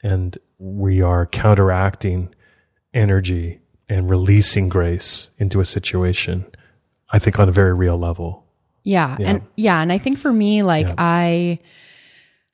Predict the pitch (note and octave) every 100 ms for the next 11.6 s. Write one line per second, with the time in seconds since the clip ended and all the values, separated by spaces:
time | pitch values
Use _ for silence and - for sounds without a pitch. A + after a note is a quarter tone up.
0 | _ _ _ G3+ G3 G3 - C#4 C4+ A#3+
1 | - G3+ G3 F#3 F3+ F3 E3 E3 - F3
2 | E3+ - - F3 E3 F3+ E3 E3+ E3+ E3+
3 | D#3+ E3+ F3+ E3 D#3+ E3+ F3+ D#3+ D#3+ E3+
4 | - _ G#3 C4+ G#3+ E3 D#3+ E3+ E3+ E3
5 | F3+ F3 F#3+ G3 - - F3+ F3 F3 -
6 | E3+ E3 E3 D3 F3 - - D#3 E3+ E3+
7 | D#3 D#3+ - - - F3+ F#3 G3+ F#3 E3
8 | - D#3 D#3+ - A#2+ G#2 E3 E3 F3 -
9 | F#3 F3 E3+ C#3 A2 A2 G#2+ F3+ F#2 G2
10 | F2+ F#2+ F#2+ C3 E3+ - E3 D#3 E3 -
11 | D3 G#2 F2+ - E3